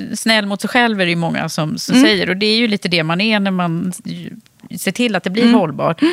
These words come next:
Speaker 1: Men man är ju också kanske en snäll chef om,
Speaker 2: Ja.
Speaker 1: eh,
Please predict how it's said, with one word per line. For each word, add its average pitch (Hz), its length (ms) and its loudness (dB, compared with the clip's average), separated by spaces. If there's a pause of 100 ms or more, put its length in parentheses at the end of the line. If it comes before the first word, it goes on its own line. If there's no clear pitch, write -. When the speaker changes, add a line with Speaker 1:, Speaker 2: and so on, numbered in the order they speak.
(380)
Speaker 1:
Men 196 120 2
man 196 140 4
är 185 100 0
ju 175 120 -2
också 196 400 -4
kanske 208 260 -2
en 185 60 -2
snäll 170 360 -2 (200)
chef - 360 -2
om, - 240 -8
Speaker 2:
Ja. 233 160 4
Speaker 1:
eh, 170 160 -4